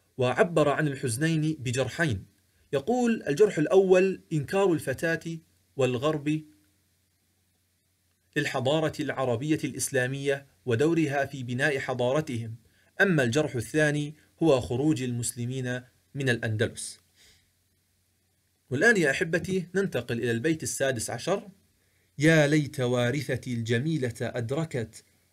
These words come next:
أن الذين عنتهم أجدادي، أن الذين عنتهم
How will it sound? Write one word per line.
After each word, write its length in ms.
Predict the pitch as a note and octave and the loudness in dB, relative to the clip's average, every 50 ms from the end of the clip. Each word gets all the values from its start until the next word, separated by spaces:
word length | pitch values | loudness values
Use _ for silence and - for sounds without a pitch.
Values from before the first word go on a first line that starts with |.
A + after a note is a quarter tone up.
| _ _ - | _ _ 0
أن 260 | F#3 F#3+ F3 D#3 D3 | 2 4 4 4 2
الذين 720 | C3+ C3 B2+ B2 A#2+ A#2 C#3+ D#3+ D3+ C3+ A#2 G#2+ G#2 A2 - _ _ _ _ _ _ _ _ _ _ _ _ | 2 2 2 2 0 2 2 0 0 2 0 -2 -4 -6 -10 _ _ _ _ _ _ _ _ _ _ _ _
عنتهم 800 | - B2+ C#3+ D#3+ D#3+ - - - D3 D3 C#3 C3 A#2+ A2 G#2+ - - - | -4 -2 -2 -2 -4 -6 -10 -4 -2 -2 0 0 -2 -2 -4 -6 -4 -4
أجدادي، 760 | A#2+ G#2+ A2 A2 C3 B2+ B2 A#2+ A2 G#2 A2 G#2 G2+ G2+ G2 _ _ _ _ - | -2 -2 0 0 2 2 2 2 0 -2 -4 -8 -10 -12 -16 _ _ _ _ 2
أن 240 | D#3+ D#3 C#3+ B2+ | 2 4 4 2
الذين 680 | A#2+ A2+ A2+ A2 A2 A2 A#2+ D#3+ D#3 C3+ A2 G2+ G2+ G#2 - _ _ _ _ | 0 0 0 0 0 0 0 0 0 0 -2 -4 -4 -8 -14 _ _ _ _
عنتهم 800 | - A#2+ B2+ D#3+ F3 E3+ - - F3 F3+ F#3+ A#3 C4 B3+ B3 | -4 -2 0 0 -2 -4 -4 -2 0 2 2 2 0 -2 -6